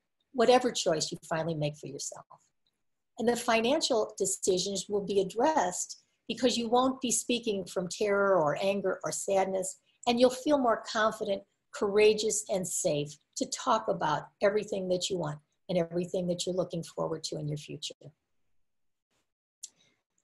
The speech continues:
And the Compassionate Mediation Program, you can take it alone, you can take it with your partner, and it really does heal relationships. It allows you to reboot, renew, re-energize.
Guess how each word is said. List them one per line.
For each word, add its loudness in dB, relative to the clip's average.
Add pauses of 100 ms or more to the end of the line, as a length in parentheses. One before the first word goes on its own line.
(160)
And 6
the 10
Compassionate 4
Mediation 4
Program, 4
you -4
can -6
take -2
it 2
alone, 2 (260)
you -6
can -4
take -4
it -6
with -6
your -4 (240)
partner, -2 (720)
and 4
it 2
really 4
does 4
heal 6
relationships. -4 (440)
It -4
allows 4
you 2
to 0
reboot, -2 (220)
renew, 4
re-energize. -2